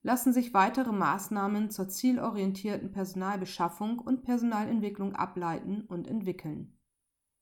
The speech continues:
Das Personalinformationsgespräch ist ein pragmatisches, kostengünstiges, wenig zeit- und arbeitsaufwendiges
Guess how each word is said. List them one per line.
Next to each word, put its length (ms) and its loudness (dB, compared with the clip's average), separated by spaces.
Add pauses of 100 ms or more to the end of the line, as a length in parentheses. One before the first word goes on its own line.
(680)
Das 180 -10
Personalinformationsgespräch 1700 2
ist 220 -10
ein 160 -4
pragmatisches, 1000 -2 (240)
kostengünstiges, 1300 0 (360)
wenig 440 4
zeit- 400 2
und 120 -4
arbeitsaufwendiges 1400 -2